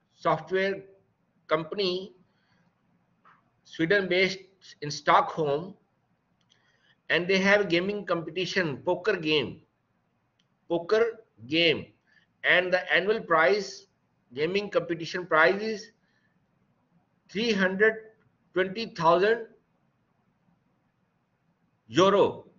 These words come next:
That is the prize money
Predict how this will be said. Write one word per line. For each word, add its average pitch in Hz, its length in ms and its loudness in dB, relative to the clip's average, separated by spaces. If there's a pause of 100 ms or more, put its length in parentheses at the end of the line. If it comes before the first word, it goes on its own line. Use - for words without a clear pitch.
(2000)
That 175 220 6
is 208 120 0
the 202 100 4
prize 175 380 4
money 185 420 -4